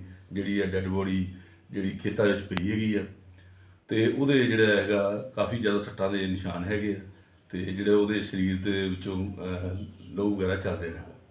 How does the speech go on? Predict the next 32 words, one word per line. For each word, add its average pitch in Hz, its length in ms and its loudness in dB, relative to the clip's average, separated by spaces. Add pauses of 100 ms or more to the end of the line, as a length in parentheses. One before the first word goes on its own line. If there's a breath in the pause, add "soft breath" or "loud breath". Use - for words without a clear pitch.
(440 soft breath)
ਜਿਸ 120 160 0
ਤੇ 131 120 2
ਸਾਡੀ, 110 680 0
ਅਹ, 95 440 0
ਥਾਣਾ 98 180 -4
ਢਿਲਵਾਂ 92 320 -2
ਦੀ, 95 300 -4 (400 loud breath)
ਅਹ, 92 500 0
ਜਿਹੜੀ 95 160 -4
ਪੁਲਿਸ 98 240 -4
ਪਾਰਟੀ 95 460 0
ਹੈ 92 340 -2
ਉਹਨੇ 95 160 -6
ਮੌਕੇ 95 300 -2
'ਤੇ 107 160 -4
ਜਾ 87 200 0
ਕੇ, 98 340 -6 (440 loud breath)
ਅਹ, 95 440 4 (240)
ਉੱਥੇ 92 480 -4 (520)
ਆਪਣੀ 92 280 -10
ਤਫਤੀਸ਼ 101 360 -6
ਅਮਲ 95 160 -2
ਵਿੱਚ 92 140 -2
ਸ਼ੁਰੂ 101 260 -4
ਕੀਤੀ - 360 -6
ਲਿਆਂਦੀ 101 420 -2
ਹੈ। 113 120 -2 (480 loud breath)
ਤੇ 123 340 4
ਜੋ 117 280 2
ਦੌਰਾਨੇ 107 460 2
ਤਫਤੀਸ਼ 110 480 -2 (600 loud breath)
ਜਿਹੜਾ 113 560 4